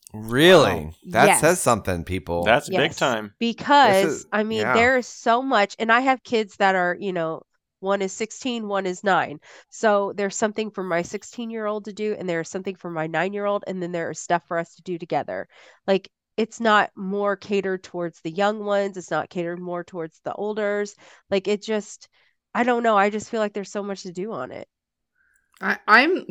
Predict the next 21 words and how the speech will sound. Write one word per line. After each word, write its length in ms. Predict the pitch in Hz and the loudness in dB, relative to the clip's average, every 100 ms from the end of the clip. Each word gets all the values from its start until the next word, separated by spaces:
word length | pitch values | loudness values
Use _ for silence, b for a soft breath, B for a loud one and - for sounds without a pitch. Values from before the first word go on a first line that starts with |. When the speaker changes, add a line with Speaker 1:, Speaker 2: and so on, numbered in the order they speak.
| - | -2
Speaker 4:
continually 760 | 233 208 202 196 190 185 170 | -2 0 0 0 0 0 0
impressed 680 | 165 160 - 156 156 170 - | -2 -4 0 4 4 0 -2
by 140 | 160 147 | 2 2
Royal 300 | 143 143 147 | 2 0 -2
Caribbean. 680 | - 135 131 160 180 185 170 | -2 -4 -4 -4 -4 -4 -2
They 340 | 175 185 196 - | 0 2 0 2
are 500 | 165 156 151 147 147 b b b - | 4 6 6 4 0 b b b -6
constantly 600 | - 196 208 240 214 190 | 4 6 6 0 0 0
reinventing 680 | 170 185 180 170 180 196 175 | 2 2 2 2 2 0 -2
themselves, 640 | 170 170 170 160 156 - | -4 -4 -2 0 -2 -4
improving, 800 | 160 160 - 190 185 185 180 170 | -8 -8 -2 0 0 2 0 2
listening 460 | 160 190 196 175 165 | 0 0 -2 -4 -4
to 100 | 156 | -8
feedback, 880 | - 208 214 - 190 185 185 196 - | -4 -2 -2 2 6 10 10 8 2
updating 640 | 180 - 202 185 180 185 | 0 2 4 4 4 -2
things 280 | 190 175 170 | -2 -2 0
that 200 | 180 175 | 2 2
Speaker 3:
Yeah. 60 | 160 | 2
Speaker 4:
need 80 | - | 0
updating. 880 | 175 - 185 175 170 165 165 165 - | -4 -2 0 2 2 0 -2 -6 -2
Like, 280 | 151 143 | 0 0